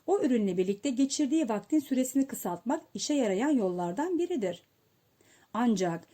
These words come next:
bu durumda istikrar çok önemlidir. Bunları söyledikten sonra ağlamasına dayanamayıp yalancı memeyi verme-, vermemelisiniz. Eğer bunu yaparsanız her istediği yaptırmak için ağlamaya başlar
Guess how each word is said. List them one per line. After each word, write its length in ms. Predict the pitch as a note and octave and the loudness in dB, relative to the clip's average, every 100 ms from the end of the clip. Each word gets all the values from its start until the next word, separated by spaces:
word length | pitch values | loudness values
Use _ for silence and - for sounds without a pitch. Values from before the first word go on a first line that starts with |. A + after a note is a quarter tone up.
| _ A3 | _ 0
bu 120 | A#3+ | 4
durumda 380 | G#3+ F3+ G3 D#4 | 4 2 0 0
istikrar 540 | - - G#3+ A3 C#4+ | 0 -4 -6 -2 -4
çok 200 | - F4 | -4 -2
önemlidir. 640 | G#3+ F#3 F3 E3+ E3 E3+ - _ _ F#3+ | -2 0 0 -2 -4 -10 -14 _ _ -2
Bunları 320 | G3+ G#3+ E4 | 0 2 0
söyledikten 640 | - G#3+ G3 G3 C4+ F4+ | 2 4 4 0 -2 -2
sonra 360 | - C#4+ B3 G#3 | 0 0 0 0
ağlamasına 640 | F#3+ G3 G#3 G#3 B3 G3 | 0 2 0 -2 -4 0
dayanamayıp 540 | G3 C#4 C4 A3 F#4 - _ - | 2 4 4 2 -2 -6 _ -10
yalancı 400 | F#3+ F#3 G3 C4+ | -6 -4 0 2
memeyi 480 | A#3 G3 F3+ C#4 F#4+ _ - | 2 2 0 0 -4 _ -8
verme-, 640 | F3 G3+ B3+ A#3 F3 E3+ - | -2 2 4 4 2 -2 -2
vermemelisiniz. 960 | A3 C#4 B3 F3 D#3 - - - - - _ _ _ | 0 4 2 2 -4 -10 -10 -10 -12 -18 _ _ _
Eğer 380 | A#3+ E4 B3+ C#4 - - - | 2 4 4 0 -4 -12 -6
bunu 180 | F#3+ B3 | 0 2
yaparsanız 720 | A3 - F4+ - A#3 A#3+ D#4 - | 2 0 -6 -4 0 0 0 -4
her 160 | F#4+ | 0
istediği 520 | G4 - B3+ A3 A3 | 0 0 -2 -2 -4
yaptırmak 580 | G#3 G#3 - G#3+ G#3 C#4+ | -2 -4 -4 -2 -2 -2
için 260 | G3 - - | -6 -8 -8
ağlamaya 460 | F3 E3+ F#3+ C4+ | -6 -4 -2 -2
başlar 420 | D#4+ D#4+ - D4+ | -2 -4 -2 -2